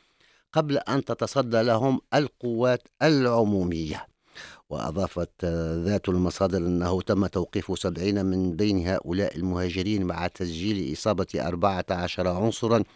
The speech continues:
من أفراد القوات العمومية وست إصابات في صفوف المهاجرين تم نقلهم للمستشفى المحلي بمدينة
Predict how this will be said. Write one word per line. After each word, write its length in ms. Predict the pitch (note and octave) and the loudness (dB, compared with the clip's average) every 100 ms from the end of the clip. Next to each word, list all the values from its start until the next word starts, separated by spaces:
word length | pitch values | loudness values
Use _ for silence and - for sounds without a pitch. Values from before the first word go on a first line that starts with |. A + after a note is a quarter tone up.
| _ - - _ - | _ -20 -20 _ -4
من 100 | G#2 - | -2 -2
أفراد 420 | - A2+ C3 A#2 | -2 4 4 4
القوات 680 | G#2+ - G2+ G2 C#3 C#3 | -2 -4 -6 2 4 4
العمومية 760 | A2 G2+ G#2 G2+ G2+ G2+ F#2+ E2+ | 2 0 2 2 2 2 0 0
وست 560 | E2 E2+ E2+ D#2+ A#2 - _ F#2+ | 0 -2 -2 -4 -4 -6 _ -8
إصابات 560 | - G2 F2+ G2 - | -2 0 2 0 -2
في 240 | - G#2 F2+ | -8 -8 -6
صفوف 580 | - F#2 - A#2 - | -4 -4 -2 -4 -2
المهاجرين 840 | F#2+ F2+ F2 F2 E2+ F2 E2+ F2+ E2+ | -2 0 0 0 0 0 0 -2 0
تم 220 | F2+ E2+ | 0 0
نقلهم 540 | F2 F#2 F#2 E2+ E2 | -2 -2 -2 0 0
للمستشفى 580 | G2 F#2 F#2 - G#2 - | -2 -2 -4 -4 -6 -4
المحلي 540 | F2+ F2 - F#2+ G#2 G2+ | -4 -4 -4 -4 -4 -2
بمدينة 480 | B2+ C#3+ A2+ A2 | 2 2 2 0